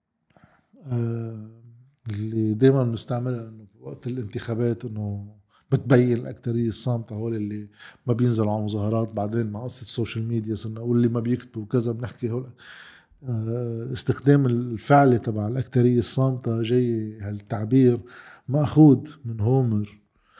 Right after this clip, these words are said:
اللي بكتاباته ما بيعني فيه أبدًا هذا المعنى اللي بنستخدمه اليوم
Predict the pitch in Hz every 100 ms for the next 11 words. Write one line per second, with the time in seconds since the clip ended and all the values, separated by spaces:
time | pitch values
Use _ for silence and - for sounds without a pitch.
0 | - _ _ _ _ _ - 113 110 107
1 | 104 104 98 107 - 107 123 120 143 139
2 | 127 113 117 139 151 135 120 - 143 143
3 | 139 113 113 117 113 123 123 110 110 107
4 | - - 117 117 113 123 117